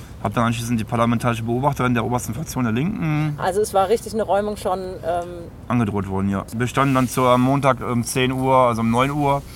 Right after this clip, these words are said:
Speaker 1: mit vierzig Mann da, alle von unterschiedlichen Pressen, von unterschiedlichen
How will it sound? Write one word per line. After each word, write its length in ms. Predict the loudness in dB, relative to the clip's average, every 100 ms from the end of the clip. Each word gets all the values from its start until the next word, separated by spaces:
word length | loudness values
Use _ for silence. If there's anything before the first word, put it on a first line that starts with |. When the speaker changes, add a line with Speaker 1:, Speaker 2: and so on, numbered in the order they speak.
| -16 -16 -14 -4
Speaker 1:
mit 140 | -2
vierzig 380 | 2 2 2 0
Mann 240 | 2 4 6
da, 260 | 6 8
alle 280 | 6 2 0
von 180 | 0 0
unterschiedlichen 760 | 0 -2 -4 -4 -4 0 0 0
Pressen, 560 | 0 0 0 0 0
von 220 | 0 -2 0
unterschiedlichen 800 | -2 -2 -4 -2 -2 0 0